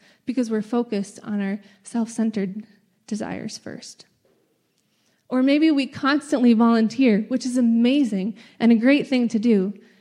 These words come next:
seeking to serve those around you, but your heart's motivation is for the praise or the sense of control or the that comes from it. Or maybe you have a disagreement of values with someone at work,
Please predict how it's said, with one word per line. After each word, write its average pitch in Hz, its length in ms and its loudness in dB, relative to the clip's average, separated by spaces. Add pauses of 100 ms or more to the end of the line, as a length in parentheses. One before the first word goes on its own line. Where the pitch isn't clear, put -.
(360)
seeking 311 440 4
to 277 100 4
serve 294 400 6
those 262 220 6
around 240 400 2
you, 220 280 2 (300)
but 247 160 -2
your 247 140 0
heart's 294 520 -2
motivation 226 800 2 (240)
is 220 160 -4
for 220 140 0
the 196 100 -2
praise 226 720 -4 (220)
or 220 80 0
the 214 100 2
sense 254 320 0
of 254 140 -6
control 208 640 -2 (320)
or 220 100 -2
the 208 180 -6 (1300)
that 202 180 2
comes 208 260 4
from 170 160 -4
it. 190 180 -4 (1700)
Or 233 100 0
maybe 277 260 6
you 285 120 8
have 269 200 8
a 240 40 4
disagreement 254 640 4
of 240 120 4
values 208 520 4
with 220 160 6
someone 233 360 4
at 208 160 2
work, 214 420 0